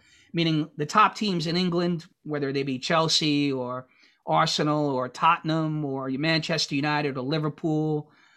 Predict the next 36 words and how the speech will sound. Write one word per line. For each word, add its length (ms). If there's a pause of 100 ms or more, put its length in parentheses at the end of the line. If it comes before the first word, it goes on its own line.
(200)
you 100
know, 240 (720)
you 160
also 220
have 440 (120)
the 300
dregs 380
of 80
society 640
at 100
the 60
bottom 300
of 60
these 200
tables 380
that 320
when 180
you're 140
in 60
England, 560 (520)
you're 140
really, 520 (120)
nobody 280
gives 280
a 20
shit 240
outside 420
maybe 200
the 80
people 300
from 160
those 200
supporters 400
of 80
those 220
clubs 540